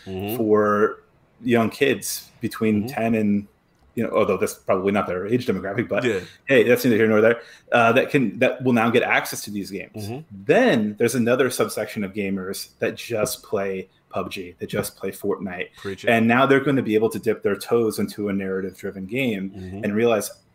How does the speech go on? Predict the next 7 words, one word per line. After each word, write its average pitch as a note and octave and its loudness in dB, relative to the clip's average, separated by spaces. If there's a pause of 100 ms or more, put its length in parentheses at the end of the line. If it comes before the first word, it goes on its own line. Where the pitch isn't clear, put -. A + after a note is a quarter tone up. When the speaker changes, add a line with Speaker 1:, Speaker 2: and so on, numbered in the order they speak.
(120)
Speaker 2:
that G#2 0
video D#3 2
games A2+ -2
are G2+ -2
a F#2 -4
better G#2+ -2
medium G2+ -8